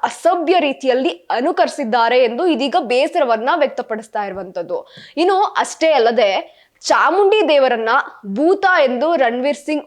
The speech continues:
ಉಲ್ಲೇಖಿಸಿದ್ರು. ಗೋಸ್ಟ್ ಎನ್ನುವಂತಹ ಪದವನ್ನ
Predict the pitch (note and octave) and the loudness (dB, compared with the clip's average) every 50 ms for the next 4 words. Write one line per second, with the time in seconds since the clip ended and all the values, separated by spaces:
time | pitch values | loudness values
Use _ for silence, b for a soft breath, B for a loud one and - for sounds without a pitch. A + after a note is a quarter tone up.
0 | _ - B3+ C4+ C#4 C#4 C#4+ D4+ D#4 D#4 D4 C4+ - A#3+ A3 F#3 F3 G#3+ A3 G3+ | _ -8 -4 -4 -2 0 0 0 0 -2 -4 -10 -8 -10 -10 -8 -4 -2 -2 -2
1 | F#3 D#3+ F2 - - - b b b b b b G#3 G3+ C4 D4+ E4+ F#4+ G#4+ A#4+ | -2 -4 -8 -12 -16 -20 b b b b b b -6 -2 0 2 4 4 2 2
2 | A#4 - - - C#4 D4 D4 D4 C#4+ C4+ B3+ - - D#4 E4 F4 F4 D#4 B3 A3+ | 0 -2 -4 -2 0 0 2 2 0 0 -2 -4 -2 0 0 0 0 0 0 2
3 | A#3+ B3 A#3 A#3+ B3 | 2 0 0 -2 0